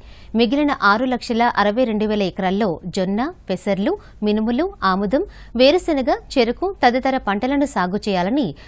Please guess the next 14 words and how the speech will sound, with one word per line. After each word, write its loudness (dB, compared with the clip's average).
రైతులకు 0
సూచించింది. -6
నియంత్రిత 4
సాగు 2
విధానంపై 0
రైతుల్లో 0
పూర్తి -2
అవగాహన -2
కల్పించాలన్న -2
సీఎం -2
కేసీఆర్ -2
సూచనల -4
మేరకు -2
ప్రజాప్రతినిధులు, 2